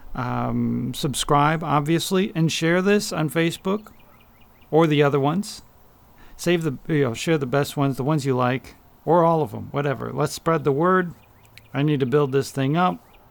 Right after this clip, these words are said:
I probably won't make much money on this one. I'd rather make money on my other podcast. It's, uh, Scott S. Nutter, and that is, uh, some other conversations and writings, more of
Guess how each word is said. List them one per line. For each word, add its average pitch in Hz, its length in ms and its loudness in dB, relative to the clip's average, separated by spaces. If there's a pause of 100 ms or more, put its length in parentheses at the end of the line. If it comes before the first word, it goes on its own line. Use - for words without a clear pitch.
(120)
I 147 80 -2
probably 175 280 4
won't 156 160 2
make 139 160 0
much 131 220 -2
money 135 220 0
on 117 140 -2
this 123 220 -4
one. 120 180 -2 (380)
I'd 196 180 -2
rather 302 260 2
make 170 220 2
money 156 260 2
on 135 120 2
my 120 140 0
other 175 220 0
podcast. 123 600 -4
It's, 120 220 -8
uh, 120 180 0
Scott 147 400 -2
S. 139 240 -4
Nutter, 131 460 0 (840)
and 139 240 0
that 135 180 2
is, 139 340 0
uh, 139 300 2
some 143 320 -2
other 135 220 2
conversations 131 1000 -2
and 113 160 -2
writings, 117 640 0 (400)
more 123 400 0
of 113 520 -4